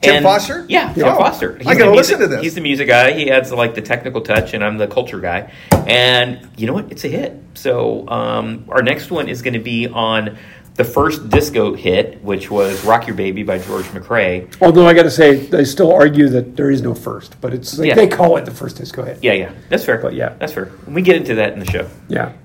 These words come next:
Speaker 2: Um, and then we're kinda lining up our next ones. But so, yeah, it's just, it's kind of a subset of my existing podcast.
Speaker 3: Now, you actually told me an interesting, so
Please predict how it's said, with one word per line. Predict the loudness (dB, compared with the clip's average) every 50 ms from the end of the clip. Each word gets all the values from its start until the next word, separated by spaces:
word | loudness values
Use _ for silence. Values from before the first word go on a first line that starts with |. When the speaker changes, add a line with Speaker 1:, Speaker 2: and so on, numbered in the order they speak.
| -16 -8
Speaker 2:
Um, | -6 -4 -2 -2 -2 -4 -4 -6
and | -6 -4
then | -4 -2 0
we're | 0 0 0 0 -2 -4 -6
kinda | -8 -10 -10 -6
lining | -4 -4 -4 -4 -6 -8
up | -8 -8 -8
our | -10 -8
next | -8 -10 -12 -12 -14
ones. | -14 -14 -14 -14 -16 -12
But | -6 -6 -4 -4 -6 -8 -16 -20 -20 -20 -20 -20
so, | -6 2 4 6 8 8 8 6
yeah, | 6 4 4 4
it's | 2 0 -2 -2
just, | -2 -4 -4 0
it's | -2 -2 -2 0
kind | -2 0 0 0
of | 2 2
a | 2 2
subset | 2 2 2 2 2 2 0 0 0 0 0 -2
of | -4
my | -6 -8 -8
existing | -8 -10 -12 -14 -14 -14 -18 -18
podcast. | -18 -20 -18 -16 -16 -8 2 6
Speaker 3:
Now, | 8 8
you | 8 8 6 6 6 6
actually | 4 4 4 2 2 4
told | 6 4 6 6
me | 6
an | 6
interesting, | 6 4 2 -2 -10 -8
so | -4 0 0 0 0